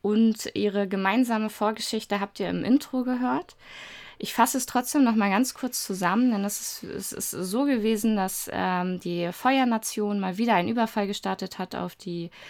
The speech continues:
Küste und sich dort die anderen drei zufälligerweise mehr oder minder aufgehalten haben, aber Kaio mitbekommen hat, der als Späher unterwegs war, dass das, was die,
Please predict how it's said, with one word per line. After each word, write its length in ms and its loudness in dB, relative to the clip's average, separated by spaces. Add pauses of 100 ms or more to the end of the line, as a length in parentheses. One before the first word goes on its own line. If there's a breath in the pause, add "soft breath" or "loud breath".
(240 loud breath)
Küste 720 -2 (500 loud breath)
und 420 2
sich 440 -4
dort 800 2
die 220 -2
anderen 560 4
drei 420 2
zufälligerweise 1040 0
mehr 180 2
oder 140 0
minder 320 2
aufgehalten 720 -2
haben, 360 0
aber 400 2
Kaio 480 0
mitbekommen 680 -6
hat, 180 -4
der 140 -4
als 200 -8
Späher 320 2
unterwegs 520 -6
war, 160 -2 (320 loud breath)
dass 160 -4
das, 260 2
was 160 -4
die, 300 -4